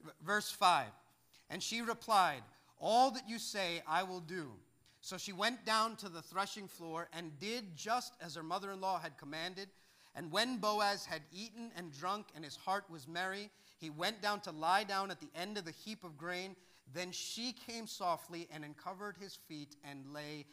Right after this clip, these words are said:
down." Just picture Ruth for one second. Can you imagine her standing there in some corner or crevice in the dark,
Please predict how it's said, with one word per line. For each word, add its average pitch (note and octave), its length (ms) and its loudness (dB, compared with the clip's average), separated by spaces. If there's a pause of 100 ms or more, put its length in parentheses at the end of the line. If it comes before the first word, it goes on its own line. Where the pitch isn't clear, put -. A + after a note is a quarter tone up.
(200)
down." C#3 280 -2
Just E3 160 -12 (140)
picture G#3 340 -10
Ruth E3 300 -10
for D#3+ 80 -18
one D3+ 240 -8
second. A#2+ 320 -14 (960)
Can F3 120 -8
you G#3 100 -2
imagine G3 420 4
her F#3+ 140 -4
standing F#3+ 500 -6
there G3 200 0
in D#3 180 -12
some F#3 260 -6
corner F#3 460 -6
or D#3 160 -8
crevice F3 580 -4
in E3+ 160 -8
the E3 60 -10
dark, D#3 500 -2